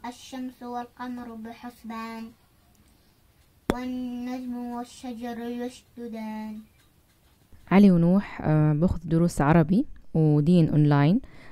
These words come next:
Speaker 2: مع أصدقائهم العرب في اليابان. تقريبًا بتكون الدروس مرتين أو ثلاث مرات بالأسبوع.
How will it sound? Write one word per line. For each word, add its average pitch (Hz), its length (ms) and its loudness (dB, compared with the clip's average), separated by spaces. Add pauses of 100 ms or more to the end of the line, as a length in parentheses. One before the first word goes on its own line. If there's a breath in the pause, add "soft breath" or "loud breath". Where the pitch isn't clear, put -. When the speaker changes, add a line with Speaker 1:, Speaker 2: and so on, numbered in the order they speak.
(140 loud breath)
Speaker 2:
مع 156 300 6
أصدقائهم 160 580 6
العرب 156 420 4
في - 100 -2
اليابان. 147 500 2 (480 loud breath)
تقريبًا 226 600 8
بتكون 202 260 4
الدروس 180 460 4
مرتين 196 460 4
أو 156 120 4
ثلاث 175 280 4
مرات 175 460 4
بالأسبوع. 139 540 0